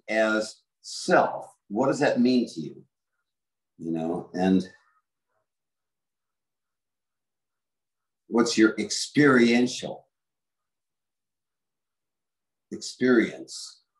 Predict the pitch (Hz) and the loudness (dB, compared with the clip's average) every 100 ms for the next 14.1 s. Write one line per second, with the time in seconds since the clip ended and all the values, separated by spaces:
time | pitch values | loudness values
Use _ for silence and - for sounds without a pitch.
0 | _ 92 92 69 90 85 - _ _ - | _ -2 0 -2 -2 -2 -6 _ _ -2
1 | 90 - - - - - - _ _ _ | -2 -2 -8 -12 -14 -16 -18 _ _ _
2 | _ _ _ _ _ _ _ _ _ _ | _ _ _ _ _ _ _ _ _ _
3 | _ _ 82 101 101 95 87 92 110 107 | _ _ 0 4 6 4 2 0 2 2
4 | 90 82 78 85 87 85 90 - _ _ | 0 -2 -2 -4 -4 -2 -4 -8 _ _
5 | _ _ _ _ _ _ _ _ 107 107 | _ _ _ _ _ _ _ _ 0 2
6 | 117 104 101 101 - 120 104 110 101 92 | 4 4 4 2 4 4 6 4 4 2
7 | 95 92 98 85 110 82 98 95 - - | 0 0 -4 -4 -6 -6 -8 -10 -10 -20
8 | _ _ _ _ _ 110 110 110 110 98 | _ _ _ _ _ 6 6 6 4 4
9 | 92 - - 135 101 - - 87 76 73 | 0 -4 2 2 2 -2 -2 -2 -2 -10
10 | - _ _ _ _ - 151 160 123 113 | -18 _ _ _ _ 4 6 6 4 0
11 | 113 - 113 110 107 104 101 _ _ _ | -4 -4 0 0 0 -4 -6 _ _ _
12 | - 143 131 - - 127 127 - - _ | -6 -4 -4 -8 -2 0 0 -4 -14 _
13 | _ _ _ _ _ _ - 147 147 98 | _ _ _ _ _ _ 0 2 2 -4